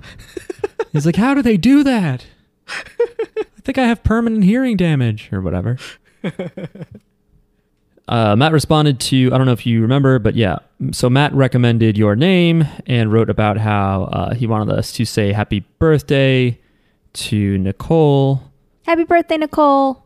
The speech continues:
Speaker 2: His fiance, well, it's over now.
Speaker 1: Hey, we already did that. You get
Speaker 2: Yeah.
Speaker 1: one.
Speaker 2: That's,
Speaker 3: Aw.
Speaker 2: everybody gets one.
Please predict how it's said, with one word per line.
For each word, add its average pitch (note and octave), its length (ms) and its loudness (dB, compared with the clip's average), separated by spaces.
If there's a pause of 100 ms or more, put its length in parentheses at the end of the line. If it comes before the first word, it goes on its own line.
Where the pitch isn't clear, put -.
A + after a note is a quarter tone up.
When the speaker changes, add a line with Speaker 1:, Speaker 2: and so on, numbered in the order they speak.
(100)
Speaker 2:
His - 180 -6
fiance, B2 380 0
well, A2+ 140 2
it's - 80 -4
over G2+ 200 -2
now. C#2+ 240 -6 (100)
Speaker 1:
Hey, F#3+ 140 4
we E3+ 140 2
already G#3 200 0
did A#2+ 160 -4
that. - 240 -14
You E3 60 -8
get F3+ 120 -2
Speaker 2:
Yeah. G#2 120 -2
Speaker 1:
one. A2 220 -6 (580)
Speaker 2:
That's, F3 280 -10
Speaker 3:
Aw. - 60 -10
Speaker 2:
everybody B2+ 360 0
gets A2 180 -2
one. F#2 360 -4